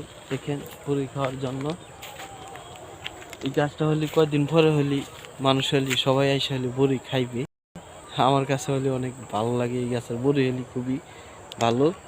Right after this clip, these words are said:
আপনাদের দেখাইতেছি, দেখছেন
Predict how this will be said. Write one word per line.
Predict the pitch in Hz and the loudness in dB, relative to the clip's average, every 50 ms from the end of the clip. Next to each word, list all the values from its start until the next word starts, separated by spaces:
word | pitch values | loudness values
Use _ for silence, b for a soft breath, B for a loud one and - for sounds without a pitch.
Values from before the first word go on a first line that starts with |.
| - - - - - - - | -18 -18 -18 -18 -16 -10 -6
আপনাদের | - 117 123 131 131 131 131 127 127 127 | -6 -6 -2 0 2 4 4 4 4 4
দেখাইতেছি, | 143 135 - - 131 123 - 123 113 - - 151 165 - - - - - - - - - - - - | 2 2 2 2 -2 -2 -2 -6 -6 -4 -6 -6 -6 -6 -12 -16 -18 -18 -20 -20 -20 -18 -18 -14 -8
দেখছেন | - 117 - - - 139 120 | -8 -8 -8 -4 -6 -6 -6